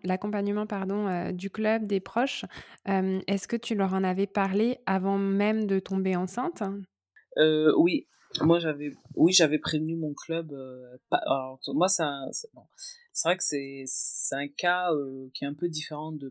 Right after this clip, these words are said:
Speaker 2: peut-être de, de d'autres filles. C'est que moi, je suis arrivée à Toulon, en fait, euh, du coup, la saison dernière. Et, euh, au mois, je suis arrivée au mois de juin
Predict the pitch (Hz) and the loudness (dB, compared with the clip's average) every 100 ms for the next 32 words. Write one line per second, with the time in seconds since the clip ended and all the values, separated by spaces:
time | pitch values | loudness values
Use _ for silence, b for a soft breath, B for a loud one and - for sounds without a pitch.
0 | - 151 139 139 135 127 120 - 127 147 | -6 -6 -6 -10 -10 -12 -14 -10 -6 -6
1 | 151 - 139 - - 214 190 - - - | -8 -10 -12 -10 -8 -4 -4 -4 -6 -6
2 | - - - 156 160 185 - 131 139 139 | -4 -6 -2 -2 2 2 2 0 2 0
3 | 135 - 151 170 175 135 - 151 - 131 | 0 -4 -10 -10 -10 -14 -12 -16 -10 -10
4 | 123 127 - _ 160 151 127 139 131 131 | -8 -10 -12 _ -2 0 2 0 -4 -8
5 | 123 131 196 - _ _ B B B B | -6 0 -2 -2 _ _ B B B B
6 | - - 135 131 127 127 123 123 - 139 | -8 -4 -2 -4 -10 -12 -10 -6 -4 -2
7 | 139 143 - 139 139 143 139 139 131 135 | -4 -4 2 2 2 -4 -4 -6 -4 -4
8 | 143 143 190 | -2 -2 -6